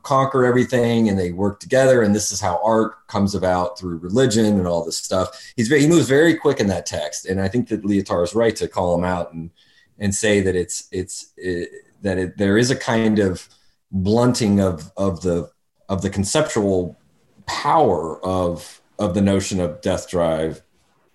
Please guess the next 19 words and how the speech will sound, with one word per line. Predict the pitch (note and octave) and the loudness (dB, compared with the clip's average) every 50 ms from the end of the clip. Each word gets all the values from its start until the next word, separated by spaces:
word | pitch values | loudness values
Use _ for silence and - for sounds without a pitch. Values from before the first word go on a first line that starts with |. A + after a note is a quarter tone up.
| _ - | _ -2
by | F#2+ A2 G#2+ | 0 2 2
reducing | G#2 G2+ G2+ G2+ A2+ G#2 - A2+ G2 | 4 4 4 4 2 2 2 2 0
it | F#2 - | 0 0
to | - - F#2+ F2 | -2 -4 -4 -4
aggression | E2+ F#2 F#2 F2 E2+ - - E2+ D#2+ D#2 D#2 D2+ D2+ - _ _ _ _ _ _ _ _ | -2 0 0 0 0 -2 -4 -6 -6 -6 -6 -8 -12 -16 _ _ _ _ _ _ _ _
and, | - F2+ F#2 F2+ F2 F2 E2+ D#2 C#2 - - | -4 -2 0 0 0 0 0 -2 -4 -6 -4
and | F#2 F#2+ | 0 2
needing | G2 G#2 G#2+ G2+ G2 F#2+ F#2 | 4 4 4 4 4 2 2
it | F#2 F2+ - | -2 -2 -4
to | - | -4
be | D2+ E2 | -6 -6
sublimated. | D#2+ - F#2+ F#2 F2 F2 E2+ E2 D#2 D2+ D2+ D2 D2 | -4 -2 -2 -2 -2 -2 -2 -2 -2 -4 -4 -4 -6
And | C#2+ D2+ D2+ | -6 -6 -4
so | - A2+ G#2 G#2 | -2 0 2 4
it | G#2+ | 4
is | A2 B2+ D3 B2+ | 4 4 4 2
a | G#2 | 0
kind | - A2+ G#2 G2+ G2 | 0 0 0 2 2
of, | F#2 F2+ - - | 2 0 -2 -4